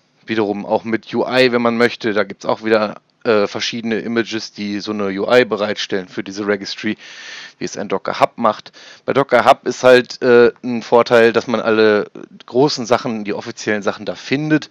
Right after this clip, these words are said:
und, äh, eben auch mit Kon-, Dokumentation, weil wenn man so eine Software starten will,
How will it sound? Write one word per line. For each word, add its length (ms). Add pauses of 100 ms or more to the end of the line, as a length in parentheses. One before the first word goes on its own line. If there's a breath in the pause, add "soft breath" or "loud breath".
(560 loud breath)
und, 380
äh, 340 (140)
eben 260
auch 220
mit 320
Kon-, 280
Dokumentation, 840
weil 340
wenn 120
man 180
so 80
eine 200
Software 420
starten 460
will, 220